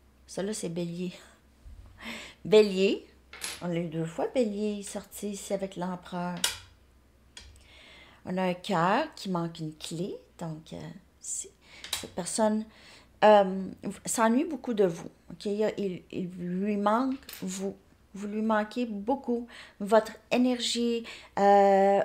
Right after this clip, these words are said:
les conversations, l'échange d'énergie entre vous et cette personne, c'est quelque chose que cette personne, euh, s'ennuie beaucoup. On a un papillon qui décrit un peu le lien, ce lien qui est transformatif.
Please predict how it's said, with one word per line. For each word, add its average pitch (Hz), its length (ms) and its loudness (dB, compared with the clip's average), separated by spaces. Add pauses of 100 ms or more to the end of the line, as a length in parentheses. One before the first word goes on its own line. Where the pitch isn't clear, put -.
(120)
les 220 240 4
conversations, 240 1200 2 (100)
l'échange 208 680 0
d'énergie 202 580 -2
entre 208 260 -4
vous 202 160 -2
et 208 60 -2
cette 208 220 -8
personne, 196 560 -6 (340)
c'est - 140 -10
quelque 208 220 -4
chose 226 240 -6
que 220 80 -8
cette 196 200 -12
personne, 196 460 -4
euh, 180 140 -4 (1120)
s'ennuie 196 440 -4
beaucoup. 202 400 -14 (420)
On 196 100 -2
a 202 60 4
un 202 40 0
papillon 190 540 -8 (680)
qui 196 140 -6
décrit 196 360 -4
un 196 60 -2
peu 220 220 -2
le 196 160 4
lien, 185 400 -2 (480)
ce - 220 2
lien 196 440 2
qui - 100 -8
est 226 40 -10
transformatif. 220 880 -2